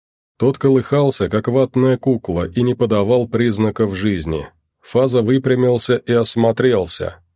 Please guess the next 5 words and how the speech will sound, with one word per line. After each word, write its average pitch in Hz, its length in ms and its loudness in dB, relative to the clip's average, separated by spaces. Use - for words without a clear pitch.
Взгляд 95 520 -2
остановился 117 720 0
на 107 100 2
мёртвом 110 480 2
мутанте. 107 720 -2